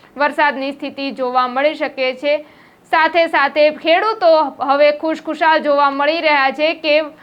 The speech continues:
વરસાદ થઈ ચૂક્યો છે, તેમણે પાક પણ ખેતરમાં વાવી દીધો છે અને હાલમાં પાણી સમર્થ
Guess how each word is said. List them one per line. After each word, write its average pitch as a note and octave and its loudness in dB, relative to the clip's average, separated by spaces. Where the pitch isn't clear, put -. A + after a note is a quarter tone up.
વરસાદ E4 2
થઈ F#4 0
ચૂક્યો E4+ -2
છે, F4 -2
તેમણે D4+ 0
પાક D#4+ 0
પણ D4 0
ખેતરમાં C#4 0
વાવી C4+ 0
દીધો C4+ -2
છે C#4 -6
અને C4+ -2
હાલમાં C4 -2
પાણી D4 0
સમર્થ G4+ 2